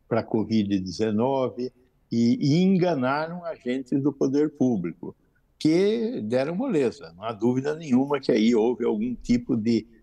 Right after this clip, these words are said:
falta de capacidade de auditar a utilização de recursos públicos. E deu no que deu,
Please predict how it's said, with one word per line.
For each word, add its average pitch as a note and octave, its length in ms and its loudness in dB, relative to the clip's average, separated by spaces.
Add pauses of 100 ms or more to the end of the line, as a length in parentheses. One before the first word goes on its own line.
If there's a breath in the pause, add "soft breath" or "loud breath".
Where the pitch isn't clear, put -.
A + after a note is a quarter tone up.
(220)
falta E3 420 -2
de C#3 100 -4
capacidade B2 960 -2
de A2 160 2
auditar A#2+ 1040 -2
a A2+ 80 -2
utilização A#2+ 920 0
de B2+ 100 -2
recursos A#2 640 -2
públicos. G2 680 -4 (400 loud breath)
E F3+ 100 4
deu D#3 220 2
no E3+ 140 0
que B3 100 -2
deu, B2 400 0